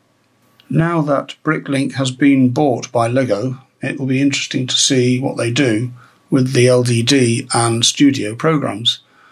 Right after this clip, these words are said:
whether they combine them or somehow keep both going. Because I intend to use the parts from this set for a mock,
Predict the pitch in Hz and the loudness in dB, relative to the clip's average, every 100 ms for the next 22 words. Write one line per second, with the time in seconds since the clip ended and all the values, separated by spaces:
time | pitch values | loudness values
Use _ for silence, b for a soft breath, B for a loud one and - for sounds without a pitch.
0 | b b _ 135 127 127 120 127 120 131 | b b _ 0 2 0 0 -2 2 2
1 | 135 151 196 190 - - 131 127 139 123 | 2 0 -2 -6 -14 -10 -6 -2 0 0
2 | 120 120 - 120 - 123 120 120 - - | 0 0 -4 -8 -4 -4 -2 -6 -12 -4
3 | 131 110 101 - _ _ b b b - | -2 -2 -6 -18 _ _ b b b -2
4 | - 262 202 170 160 180 170 - 160 147 | 0 0 2 2 2 2 0 2 4 2
5 | 143 139 143 139 - 135 139 151 - 120 | 0 -2 -2 -2 -4 -4 0 0 0 0
6 | 110 - - 127 117 139 110 - - | -2 -4 -8 -4 0 2 0 -4 -14